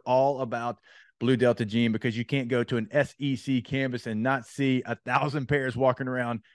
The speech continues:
the tailgate. But go get your pair today because, as we told you last week, nothing feels as good as custom fits, and blue delta jeans dot com is the place to go. All right, let's go to our next segment. It is Last Call.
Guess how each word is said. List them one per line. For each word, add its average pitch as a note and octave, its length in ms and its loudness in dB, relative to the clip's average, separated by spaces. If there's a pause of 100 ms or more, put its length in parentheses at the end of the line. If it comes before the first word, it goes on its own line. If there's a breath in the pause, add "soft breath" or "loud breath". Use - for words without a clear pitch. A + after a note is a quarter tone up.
(180 soft breath)
the A#2 100 -2
tailgate. A#2+ 600 2
But A2+ 100 -2
go C#3 160 2
get C#3+ 240 -2
your C3+ 340 0
pair C#3+ 300 -2
today A#2 320 -2
because, G#2+ 360 -4
as C3+ 280 -2
we D#3 140 2
told E3 320 0
you D#3 100 2
last E3 320 2
week, A3 320 -2 (560)
nothing C#3 640 -2
feels C#3+ 480 2
as B2 180 0
good A2+ 460 2
as G#2+ 180 -8
custom B2 500 -2
fits, G#2+ 380 0
and G2+ 240 -4
blue C3 220 4
delta A#2+ 320 0
jeans A2+ 400 0
dot A2 280 -2
com G#2+ 400 -6 (400 soft breath)
is B2 240 2
the A#2 120 2
place A#2 340 2
to G#2 140 -10
go. G2+ 300 2 (420)
All B2 80 4
right, B2+ 100 4
let's C#3 220 0
go D#3+ 180 6
to E3 240 2
our D#3 160 6
next D3+ 480 -2
segment. B2 500 0 (400)
It A#2+ 160 -2
is C3+ 300 2 (160)
Last B2 400 0
Call. E3 420 2